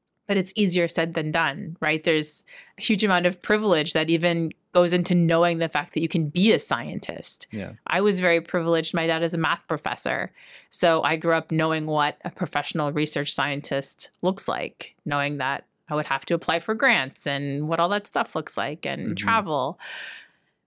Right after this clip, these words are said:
Speaker 1: But some people don't even know that you can be an astronomer as a
Speaker 2: Mm.
Speaker 1: job. So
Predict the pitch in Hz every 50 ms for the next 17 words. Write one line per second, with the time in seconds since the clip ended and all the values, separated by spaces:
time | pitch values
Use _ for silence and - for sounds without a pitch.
0 | _ _ - 208 190 190 - 226 226 202 208 226 220 220 233 220 202 196 196 196
1 | 202 202 185 202 190 180 180 214 214 185 165 160 - - 165 156 - - 160 156
2 | 147 143 139 143 143 143 147 147 _ _ _ _ _ - 226 262 233 - 113 -
3 | - - 190 143 139 131 143 147 - - - - - 170 151 - 139 98 95 -
4 | - 92 - - - _ _ _ _ _ - - - - 156 156 151 147 147 143
5 | 139 139 143 175